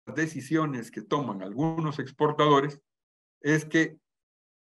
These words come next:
pudimos dejarnos guiar por los términos de comercio internacional. Sí, pero como hablé con el compra-, con el, el, el, el, el comprador y él me dice que así compra siempre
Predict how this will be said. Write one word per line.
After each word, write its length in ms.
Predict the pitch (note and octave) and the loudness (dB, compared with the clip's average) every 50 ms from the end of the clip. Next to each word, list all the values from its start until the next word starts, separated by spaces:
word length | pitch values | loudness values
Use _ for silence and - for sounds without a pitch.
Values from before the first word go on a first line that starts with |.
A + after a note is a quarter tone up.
| _ _ | _ _
pudimos 380 | - C#3 D3 F3 G3+ G#3+ A#3 G#3+ | 0 2 2 2 2 2 0 0
dejarnos 500 | G3+ E3+ E3 F#3+ F#3 F#3 F#3 F3+ E3 D3+ | 0 0 0 0 -2 -2 -4 -4 -2 0
guiar 300 | D#3+ E3+ E3+ F3+ F3 - | 0 0 0 0 -2 -4
por 140 | F3 E3+ | -4 -2
los 160 | C#3+ C3+ B2+ - | -2 -4 -4 -4
términos 340 | D#3+ D#3+ D#3+ D#3+ E3 D#3+ | -4 -4 -2 -2 -4 -4
de 80 | D3+ D3+ | -4 -6
comercio 360 | - C#3 C3+ C#3 C#3 C#3 D#3 | -6 -6 -4 -4 -4 -4 -4
internacional. 680 | C#3+ C#3+ C#3+ C3+ C3+ B2+ A#2+ C3 C3 D3 D3+ D3 C#3 - _ _ _ _ _ _ _ _ _ _ _ _ _ _ _ _ | -4 -2 -2 -2 -2 -2 -2 -2 -2 0 0 0 -2 -4 _ _ _ _ _ _ _ _ _ _ _ _ _ _ _ _
Sí, 200 | - - A#3+ B3 | 0 0 2 2
pero 460 | - G#3+ F#3 F#3 F#3 F#3 F#3 F#3 D#3+ | 2 2 0 0 -2 -4 -2 -2 -2
como 440 | D3+ D#3+ D3+ C#3+ C3+ A#2+ A2+ - - _ | 0 0 0 0 0 0 -2 -8 -12 _
hablé 200 | - A2+ B2+ D3+ | -6 -4 -2 -2
con 140 | D#3 E3+ E3 | 0 0 -2
el 80 | D3+ | 0
compra-, 560 | D3 - D3+ D3+ D3+ D3 C#3 C#3 C3+ A#2 A2 - | 0 0 0 0 0 -2 -4 -2 -2 -2 -2 -4
con 180 | - B2+ B2+ | -4 -2 -2
el, 260 | A#2+ A#2 A2+ A2 - - | -2 -2 -2 -2 -4 -4
el, 220 | - A#2+ A2+ A2 - | -4 -4 -4 -2 -2
el, 280 | A#2+ A#2+ A2+ - - | -2 -2 -2 -2 -2
el, 280 | B2 A#2+ A2+ A2+ A2+ - | -2 -2 -2 -2 -4 -4
el 100 | - A#2+ | -4 -2
comprador 480 | B2 C3+ C3 B2+ C3 B2+ C3+ D#3+ F3 E3+ | 0 0 2 4 6 6 8 8 8 6
y 100 | D#3+ D#3 | 6 6
él 100 | D#3+ D#3+ | 6 4
me 120 | D#3 D3 | 4 2
dice 220 | D#3 D#3+ D#3+ E3 D3+ | 2 2 0 -2 -4
que 100 | - A#2+ | -4 -4
así 240 | - - E3+ D#3 | -4 -4 -6 -4
compra 380 | D#3+ - D#3+ E3 D#3 D#3+ D3 C3 | 0 2 2 2 2 0 -2 0
siempre 520 | C3 - E3 F3+ F3 F3+ F3+ F3+ F#3 F#3 | 2 2 2 2 0 0 -2 -2 -2 -4